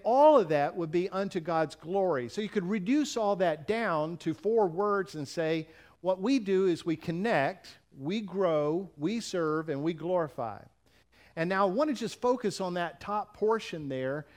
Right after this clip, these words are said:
and, uh, and concentrate there. Meadowbrook seeks to connect people to Christ and his church,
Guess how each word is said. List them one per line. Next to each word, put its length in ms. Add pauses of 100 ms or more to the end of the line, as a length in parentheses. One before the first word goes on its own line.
(280)
and, 280
uh, 220 (220)
and 240 (120)
concentrate 800
there. 180
Meadowbrook 460
seeks 320
to 80
connect 560
people 240
to 80
Christ 720 (100)
and 180
his 220
church, 420